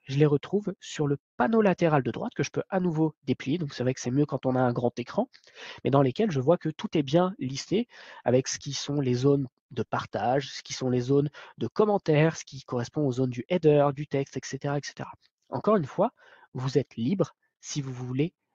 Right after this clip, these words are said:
vous-même faire le petit scrapper sur votre source. Alors évidemment, ici, ce qui va m'intéresser,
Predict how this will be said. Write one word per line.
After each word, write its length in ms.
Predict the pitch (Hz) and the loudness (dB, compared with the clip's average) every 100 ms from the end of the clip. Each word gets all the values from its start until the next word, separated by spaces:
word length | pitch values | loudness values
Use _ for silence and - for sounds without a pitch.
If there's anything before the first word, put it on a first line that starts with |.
| - | -10
vous-même 600 | 123 131 - 247 135 147 165 - | -8 -8 -4 0 0 0 -6 -8
faire 260 | - 180 | 0 2
le 60 | 185 | 0
petit 180 | - - | -4 -10
scrapper 400 | - 117 - 196 | -8 -6 -2 -2
sur 240 | - 185 | -2 -2
votre 180 | 143 135 | 0 -2
source. 300 | - - - | -4 -16 -14
Alors 220 | - 113 113 | -6 -4 -2
évidemment, 400 | 120 123 240 - | 0 0 0 -6
ici, 260 | - - | -10 -8
ce 60 | 175 | -8
qui 140 | - | -2
va 100 | 127 | 0
m'intéresser, 420 | 117 110 117 185 | 0 0 -2 -4